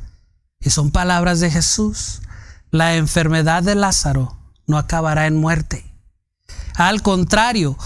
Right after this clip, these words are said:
sucedió para que la gloria de Dios, a fin de, para la gloria de Dios, a fin de que el Hijo de Dios reciba gloria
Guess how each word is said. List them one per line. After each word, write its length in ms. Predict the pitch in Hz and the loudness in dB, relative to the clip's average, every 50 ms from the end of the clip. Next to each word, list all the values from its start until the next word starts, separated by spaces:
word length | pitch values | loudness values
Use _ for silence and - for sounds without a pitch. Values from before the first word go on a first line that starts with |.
| - - - | -14 -12 -8
sucedió 960 | - - - - - 277 302 311 269 - - 285 269 247 247 254 247 226 180 | -4 -2 0 0 2 2 2 2 2 0 0 0 2 2 2 2 2 2 0
para 360 | 156 - 202 185 180 180 175 170 | 0 2 2 2 2 0 0 0
que 140 | - 180 | 2 2
la 180 | 170 170 165 156 | 2 2 2 2
gloria 500 | 151 156 170 185 214 247 269 277 277 269 | 2 2 2 2 2 2 2 2 0 2
de 140 | 254 262 247 | 2 2 2
Dios, 400 | 220 208 170 147 135 131 - - - | 2 2 2 2 0 0 -2 0 0
a 140 | 190 185 - | 0 0 2
fin 340 | - - 240 262 269 277 262 | 2 2 4 4 4 4 2
de, 200 | 277 262 254 247 - - - - - | 2 2 0 -4 -8 -12 -12 -6 0
para 200 | - 233 233 233 | 0 2 2 2
la 140 | 226 226 214 | 2 2 2
gloria 340 | 196 208 226 247 269 277 277 | 2 2 2 2 2 2 2
de 140 | 269 262 254 | 2 2 2
Dios, 340 | 233 220 190 170 160 - - | 2 2 2 2 0 0 0
a 140 | - 196 185 | 0 0 2
fin 300 | - - 247 254 262 262 | 2 2 2 4 4 2
de 140 | 269 262 | 2 2
que 240 | - - 240 214 196 | 2 0 0 2 2
el 120 | 185 190 208 | 2 2 2
Hijo 300 | 254 269 - - 285 277 | 2 2 2 0 0 2
de 140 | 277 269 | 2 2
Dios 360 | 240 220 196 175 156 139 - - - - - - | 2 2 2 2 2 0 -2 -4 -6 -10 -10 -6
reciba 920 | - - 190 196 185 - - - - 226 233 240 233 247 233 226 220 208 - | -2 0 2 2 2 2 0 0 0 0 2 2 2 2 2 0 0 -2 0
gloria 640 | 185 185 196 220 226 214 185 175 160 151 143 143 143 | 0 2 2 2 2 0 0 0 0 0 0 -2 -6